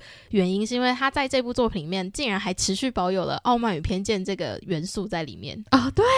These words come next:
Speaker 1: 我觉得很强。就是我觉得很有趣的就是因为《傲慢与偏见》，我们那时候在看的时候，它结局是有点类似他们已经消弭对彼此的这个傲慢与偏见嘛，
Speaker 2: 嗯。
Speaker 1: 所以你会以为就是，哦，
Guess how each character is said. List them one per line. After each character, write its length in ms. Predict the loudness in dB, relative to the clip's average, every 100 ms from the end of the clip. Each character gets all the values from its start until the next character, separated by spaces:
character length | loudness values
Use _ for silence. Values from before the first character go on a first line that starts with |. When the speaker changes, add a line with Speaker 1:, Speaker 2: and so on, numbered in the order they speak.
| 2 2
Speaker 1:
我 100 | 4
觉 100 | 6
得 80 | 6
很 240 | 6 0
强。 240 | -4 -8 -8 -6
就 100 | -2
是 160 | 0 -2 -4 0
我 100 | 6
觉 80 | 6
得 60 |
很 80 | 6
有 100 | 4
趣 120 | 4
的 60 | 2
就 120 | 0
是 80 | 0
因 60 |
为 60 | -2 -2 -6 _
《傲 120 | 0
慢 100 | 2
与 40 | 2
偏 140 | 2
见》， 80 | 2
我 20 |
们 80 | 0
那 40 | 0
时 60 |
候 60 | 0
在 100 | 0
看 180 | -2 -2
的 80 |
时 100 | -2
候， 60 | -2
它 80 | -2
结 200 | -2 -4
局 220 | -4 -4
是 300 | -2 0 0
有 120 | 2
点 140 | 2 2
类 120 | 0
似 60 | -2
他 100 | -4
们 80 |
已 40 | -4
经 140 | -4
消 300 | -2 0 0
弭 200 | -2 -6
对 160 | -4 -4
彼 160 | -4 -10
此 140 | -8
的 40 |
这 140 | -6 -4
个 60 |
傲 120 | -2 -2
慢 160 | -2
与 60 | -4
偏 260 | -4 -4
见 200 | -2 -4
嘛， 100 | -4 -2
Speaker 2:
嗯。 60 |
Speaker 1:
所 80 | 0
以 40 | 2
你 60 |
会 140 | 0 0
以 120 | -2
为 120 | -4
就 120 | -4
是， 100 | -4
哦， 260 | -2 -2